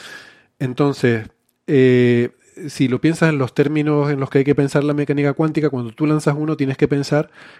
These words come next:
que tienes realmente la superposición de las dos posibilidades, ¿no? La función de onda en todo el espacio, y que cuando tú detectas, solo detectas una posición.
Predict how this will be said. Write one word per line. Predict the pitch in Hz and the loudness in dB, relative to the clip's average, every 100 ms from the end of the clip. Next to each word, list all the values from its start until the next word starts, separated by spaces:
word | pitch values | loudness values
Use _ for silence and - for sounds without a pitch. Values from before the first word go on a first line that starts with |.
| - | -4
que | 123 | -2
tienes | 131 131 139 | 0 0 0
realmente | 143 139 143 156 | 0 0 0 2
la | 143 | 2
superposición | 135 127 127 - 120 - 113 156 160 160 | 2 -2 -2 -2 -6 -6 -2 2 2 2
de | |
las | 123 110 | -2 -4
dos | 127 | -4
posibilidades, | 135 - 139 139 139 160 160 170 | -4 -2 0 2 4 4 2 0
¿no? | 147 135 160 | -2 -4 -2
La | 120 | -4
función | 117 110 135 135 131 | -6 -4 -2 -2 0
de | 135 135 | 2 2
onda | 147 139 | 0 -2
en | 127 | -2
todo | 127 139 | -2 -2
el | 143 | -2
espacio, | 131 160 151 165 165 170 - - - - | -4 -4 -4 -4 -8 -10 -20 -20 -18 -6
y | 147 | -2
que | 151 143 - | 2 0 -2
cuando | - 139 131 | -4 -2 -2
tú | 127 | -2
detectas, | 190 185 190 - 175 180 | 0 0 -2 -4 -6 -4
solo | - 156 | -2 0
detectas | 160 160 - 156 147 | 2 0 0 -2 -2
una | 160 156 139 | -4 -2 -4
posición. | 117 113 196 185 101 | -4 -6 -4 -6 -10